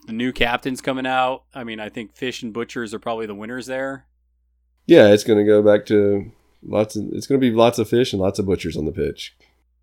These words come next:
Speaker 1: It's gonna be very interesting. And this is all gonna be live and ready to go for these tournaments coming up.
Speaker 2: Yeah.
Speaker 1: Like, we got, <laughs> we got, like, Spring Fling coming up.
Speaker 2: Ad-,
Speaker 1: Got
Speaker 2: Adepticon.
Speaker 1: Ad-,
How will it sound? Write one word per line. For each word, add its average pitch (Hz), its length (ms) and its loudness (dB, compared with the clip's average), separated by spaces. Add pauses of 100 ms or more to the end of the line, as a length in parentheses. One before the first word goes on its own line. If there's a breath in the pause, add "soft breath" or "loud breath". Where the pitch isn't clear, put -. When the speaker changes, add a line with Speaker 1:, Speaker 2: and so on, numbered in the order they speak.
(540)
Speaker 1:
It's - 100 -20
gonna 127 140 -10
be 123 100 -14
very 123 320 -10
interesting. 113 400 -10
And 123 80 -10
this 151 140 -12
is 143 80 -10
all 147 240 -2
gonna 147 160 -12
be 139 320 -10
live 131 320 -6
and 131 120 -14
ready 131 200 -12
to 131 80 -14
go 131 280 -8
for 120 400 -14
these 117 300 -16 (240)
tournaments 143 380 -16
coming 98 220 -18
up. 95 180 -18 (280)
Speaker 2:
Yeah. 120 340 -6
Speaker 1:
Like, 107 200 -8
we 120 120 -8
got, 120 320 -2 (680)
<laughs> - 120 -10
we 135 180 -6
got, 127 140 -2
like, 113 140 -4
Spring 123 360 -8
Fling 120 360 -8
coming 120 260 -6
up. 120 300 2
Speaker 2:
Ad-, 85 80 -10
Speaker 1:
Got 104 380 -6
Speaker 2:
Adepticon. 90 580 -4
Speaker 1:
Ad-, 95 200 -8